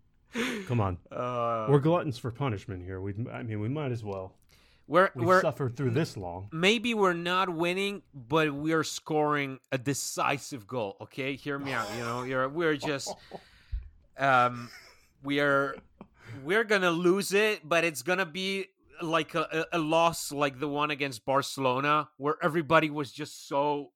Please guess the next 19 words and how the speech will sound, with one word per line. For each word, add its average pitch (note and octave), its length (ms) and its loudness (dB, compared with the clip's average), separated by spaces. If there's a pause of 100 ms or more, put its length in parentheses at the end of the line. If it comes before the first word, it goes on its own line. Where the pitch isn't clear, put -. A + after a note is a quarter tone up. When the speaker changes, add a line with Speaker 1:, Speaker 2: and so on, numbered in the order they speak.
(160)
Speaker 1:
high C#3+ 340 2
on C3 240 0
crack. C3 500 0
It B2 120 -8
seemed C3 420 -8
like, A#2 280 -4 (280)
"Oh G#2+ 180 -6
my G#2 200 -6
God, G2 440 -4
you G2 100 -10
know, G#2+ 140 -12
this A#2 240 -10
is, G#2+ 380 -8 (320)
we C3 100 -6
still D#3+ 260 0
have C3+ 180 2
a C3+ 60 -2
chance." C3 800 -2 (380)
Um, B2 440 0